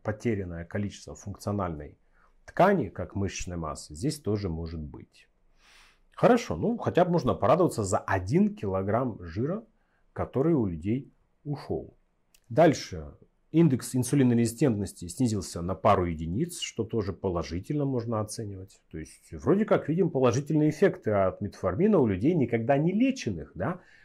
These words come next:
но у которых есть неалкогольная жировая болезнь печени и лишний вес. Индекс массы тела, кстати, у этих людей на начало был тридцать три. То есть это уже свыше, чем,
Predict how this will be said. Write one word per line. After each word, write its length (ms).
но 200
у 40
которых 440
есть 200
неалкогольная 540
жировая 260
болезнь 340
печени 380
и 40
лишний 320
вес. 280
Индекс 400
массы 240
тела, 220
кстати, 280
у 80
этих 280
людей 520
на 180
начало 520
был 200
тридцать 500
три. 280
То 60
есть 160
это 180
уже 460
свыше, 420
чем, 320